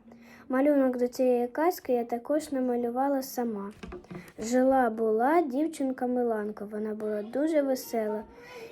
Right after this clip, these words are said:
і любила свою рідну землю Україну. Дівчина часто бігала по полях, гралася серед квітів і слухала пісні птахів.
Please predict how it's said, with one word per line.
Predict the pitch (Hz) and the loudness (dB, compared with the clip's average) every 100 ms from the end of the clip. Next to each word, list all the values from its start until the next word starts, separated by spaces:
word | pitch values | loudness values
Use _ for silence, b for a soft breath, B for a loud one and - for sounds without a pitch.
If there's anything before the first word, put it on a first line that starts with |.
| B - - | B -20 -6
і | 240 | 0
любила | 240 226 247 302 294 | 2 2 4 4 4
свою | 277 240 226 | 0 -2 -2
рідну | 226 269 277 240 | 0 0 0 -4
землю | 220 226 240 240 220 | -4 -4 -2 -2 -2
Україну. | 214 220 214 202 196 196 233 359 - B B B B B - | -4 -6 -4 -4 -6 -8 -10 -16 -20 B B B B B -8
Дівчина | 226 320 359 311 254 | 4 6 6 2 0
часто | 247 254 294 294 262 | 2 0 0 0 -2
бігала | 226 247 294 262 254 240 233 - B B B B B | -2 0 0 2 2 0 -4 -14 B B B B B
по | 269 | -4
полях, | 262 247 233 226 233 | 4 4 6 2 0
гралася | 208 220 262 311 294 254 | -2 0 2 2 0 -4
серед | - 226 214 | -2 -2 -4
квітів | - 233 240 233 226 - | -8 -6 -4 -2 -4 -4
і | |
слухала | 214 - 285 302 269 233 | -8 -2 -2 2 0 0
пісні | 233 262 269 247 | -2 -4 -2 -6
птахів. | - 220 208 185 | -4 -8 -6 -12